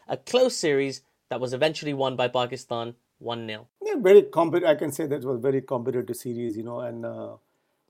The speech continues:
Speaker 2: very, you know, hardly battled, you know, that series, because, uh, there was a one Test match,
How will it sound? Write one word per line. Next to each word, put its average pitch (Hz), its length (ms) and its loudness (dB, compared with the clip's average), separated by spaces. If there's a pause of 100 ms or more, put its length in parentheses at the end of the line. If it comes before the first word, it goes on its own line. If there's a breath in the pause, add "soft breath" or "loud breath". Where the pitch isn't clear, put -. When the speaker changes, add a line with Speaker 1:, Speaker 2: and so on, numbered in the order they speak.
Speaker 2:
very, 135 340 0
you 127 280 -2
know, 127 160 -4
hardly 131 500 2
battled, 123 460 0
you 123 60 0
know, 123 120 -4
that 117 180 -2
series, 120 300 -4
because, 113 400 -6
uh, 120 220 -4
there 127 100 -4
was 127 80 -2
a 127 80 -2
one 147 220 0
Test - 200 -6
match, 135 280 -8